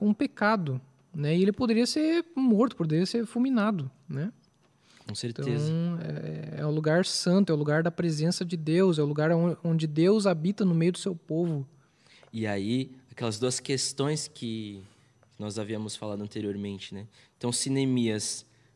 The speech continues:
Speaker 2: vai se esconder no lugar santo, ele tá quebrando duas coisas. Primeiro,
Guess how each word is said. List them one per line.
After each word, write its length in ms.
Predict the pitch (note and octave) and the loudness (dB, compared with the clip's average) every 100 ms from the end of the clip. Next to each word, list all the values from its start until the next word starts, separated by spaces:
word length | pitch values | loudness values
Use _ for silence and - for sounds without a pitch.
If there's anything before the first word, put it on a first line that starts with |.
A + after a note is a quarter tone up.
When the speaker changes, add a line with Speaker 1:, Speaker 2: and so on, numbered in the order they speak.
| _ | _
Speaker 2:
vai 300 | F#2+ G#2 B2+ | -10 0 0
se 160 | D3 - | 0 -4
esconder 800 | - - C3+ B2 A2+ A2+ G2+ F#2+ _ _ _ _ _ _ | -8 -6 -4 -2 0 0 -2 -6 _ _ _ _ _ _
no 80 | A2 | -4
lugar 340 | A2+ G#2 G2+ F#2+ | -2 0 -2 -4
santo, 540 | - D3+ F#3+ G3 A2+ _ _ | -2 2 2 -2 -14 _ _
ele 140 | A2+ A#2+ | -6 -4
tá 120 | D3+ | -4
quebrando 420 | - C#3+ E3+ F3+ | -2 0 2 2
duas 260 | E3 A#3+ - | 2 2 0
coisas. 400 | - C3 A2 - | 0 0 0 -8
Primeiro, 600 | - E3+ D#3+ D3+ E3+ | -2 2 4 6 4